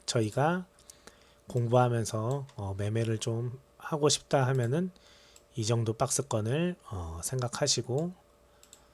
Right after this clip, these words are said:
손절 라인을 항상 정해두고 목표가, 어, 정해두고 이렇게 계산하면서 시나리오에 맞춰서,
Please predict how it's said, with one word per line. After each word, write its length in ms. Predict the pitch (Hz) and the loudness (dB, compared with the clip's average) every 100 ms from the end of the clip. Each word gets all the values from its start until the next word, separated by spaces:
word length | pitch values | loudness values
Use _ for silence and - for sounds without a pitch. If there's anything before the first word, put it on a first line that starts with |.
| _ - | _ -16
손절 420 | - 156 156 151 | -6 0 4 6
라인을 720 | 139 127 123 160 175 175 165 - | 6 4 2 2 2 0 -4 -10
항상 420 | - 143 117 113 | -8 -6 -2 -2
정해두고 880 | 113 120 113 - 104 135 165 180 160 | 0 0 0 -4 -2 2 2 0 -2
목표가, 920 | - 104 - - 110 104 101 135 147 135 _ _ _ _ - - | -10 -10 -8 -6 -4 -2 -2 -2 -4 -10 _ _ _ _ -20 -16
어, 120 | 85 | -14
정해두고 720 | 90 - 98 - 101 - 117 156 - - - - - _ | -10 -8 -8 -8 -12 -8 -6 -6 -12 -20 -20 -20 -20 _
이렇게 420 | 117 107 - 131 139 | -4 -4 -2 0 0
계산하면서 880 | 127 110 123 143 147 131 117 135 135 _ _ _ - _ _ _ _ - | 0 2 4 4 2 0 -2 -6 -10 _ _ _ -20 _ _ _ _ -6
시나리오에 580 | - 180 170 151 131 113 | -2 4 6 8 6 6
맞춰서, 560 | 98 - 117 104 117 | 2 -2 -2 -4 -6